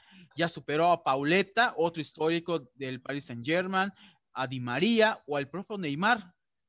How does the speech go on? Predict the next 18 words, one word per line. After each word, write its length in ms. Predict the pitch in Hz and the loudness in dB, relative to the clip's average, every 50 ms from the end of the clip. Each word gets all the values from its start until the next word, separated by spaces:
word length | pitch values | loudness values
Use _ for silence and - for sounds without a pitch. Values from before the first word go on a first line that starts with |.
| _ _ _ _ _ _ _ _ _ _ _ _ - | _ _ _ _ _ _ _ _ _ _ _ _ -12
que 140 | 143 139 | -12 -12
pues 180 | 131 - 135 123 | -10 -10 -10 -6
lleva 160 | 147 160 156 | -4 -4 -4
igual 220 | 151 151 160 156 151 | -2 -2 -2 -2 -2
más 200 | 147 147 - - | -2 -6 -6 -6
tiempo 440 | 147 143 143 139 143 147 131 127 | -6 -6 -6 -6 -6 -6 -4 -4
en 160 | 123 123 123 127 | -4 -6 -6 -8
el 100 | 123 120 | -10 -8
París. 400 | - 131 143 156 175 165 - _ _ - - _ _ | -6 -2 -2 -2 -2 -4 -8 _ _ -20 -20 _ _
Entonces 260 | _ - 131 165 180 | _ -14 -10 -10 -8
eso 100 | 180 220 | -6 -6
nos 200 | 220 208 190 - - | -6 -6 -6 -4 2
habla 400 | 151 160 170 180 196 202 196 175 | 6 6 6 6 6 4 4 6
de, 360 | 151 143 147 139 131 127 - _ _ _ _ _ _ | 6 6 6 4 2 0 -4 _ _ _ _ _ _
del, 420 | 123 127 143 143 143 139 139 131 139 | -6 -2 -2 0 -2 -2 -6 -6 -4
del, 360 | 160 151 143 139 139 147 139 - | -2 0 0 0 -2 -4 -6 -8
del 240 | 143 160 151 151 147 170 - _ - | -8 -6 -6 -6 -6 -10 -18 _ -6
pon-, 320 | 170 180 180 180 175 | -4 -2 -2 -2 -4